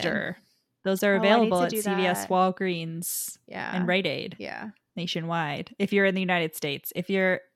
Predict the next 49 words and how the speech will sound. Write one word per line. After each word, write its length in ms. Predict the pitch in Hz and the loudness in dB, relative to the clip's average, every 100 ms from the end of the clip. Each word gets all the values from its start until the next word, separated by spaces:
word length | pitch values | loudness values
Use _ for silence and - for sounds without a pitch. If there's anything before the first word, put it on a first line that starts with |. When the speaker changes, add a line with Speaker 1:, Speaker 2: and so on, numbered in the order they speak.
| - | 0
Speaker 1:
elsewhere, 840 | 208 220 - - 208 220 214 208 - | 2 2 0 -4 2 6 8 6 6
I 120 | 202 | 2
hope 300 | 196 208 202 | 4 2 2
that 100 | 202 185 | -2 0
you 280 | 208 208 | 0 0
too 260 | 202 - 233 | -2 0 2
have 160 | 185 165 | 2 2
access 520 | 160 - 165 165 - | 0 -2 -6 -6 -6
to 120 | 196 - - | -8 -8 -8
covid 380 | - 175 170 - | -4 -2 -4 -6
booster 320 | 160 - - | -6 -6 -8
shots, 400 | - - - - | -8 -10 -12 -10
but 180 | - 151 | -6 -4
Speaker 2:
Mm-hmm. 100 | 190 | -2
Speaker 1:
I 160 | 175 180 | 0 2
don't 220 | 185 180 | 0 0
know 200 | 185 170 170 | -2 -4 -4
what 200 | 180 160 | -4 -4
your 120 | 175 | -6
country's 380 | 180 170 160 165 | -6 -8 -6 -8
policies 480 | - - - - - | -6 -8 -8 -16 -16
are. 220 | - - | -16 -12
Speaker 2:
Mm-hmm. 260 | 190 185 180 180 - _ | -10 -8 -10 -14 -20 _
Speaker 1:
So 340 | - 165 - 208 | -12 -10 -10 -2
look 220 | 240 285 | -2 6
that 200 | 285 277 | 10 12
up. 320 | 302 - - - - | 10 8 0 -12 -4
Speaker 2:
Mm-hmm. 340 | 208 254 349 | 0 0 0
Speaker 1:
<laughs> 0 | |
They're 140 | 196 - | -4 -4
available 380 | 220 240 277 285 | -2 0 4 4
in 80 | 277 | 4
the 100 | 277 | 4
U 140 | 330 | 8
S. 160 | 247 208 | 8 6
Speaker 2:
Very 180 | 202 202 | 0 2
Speaker 1:
They're 60 | |
probably 300 | 196 277 269 | 6 6 4
Speaker 2:
easy. 100 | 262 | 2
Speaker 1:
available 360 | 254 262 262 262 | 2 2 2 2
where 100 | 240 | 0
you 220 | 226 220 | 0 2
are 180 | 220 226 | 2 2
too. 340 | 226 - 110 - | 0 -6 -6 -8
Speaker 2:
Google 280 | 196 196 190 | -8 -8 -6
covid 440 | - 214 226 214 | -6 -4 -4 -4
booster 340 | 220 208 214 | -8 -6 -6
for 300 | 214 202 196 | -6 -6 -6
me. 420 | 190 185 165 170 | -6 -6 -8 -12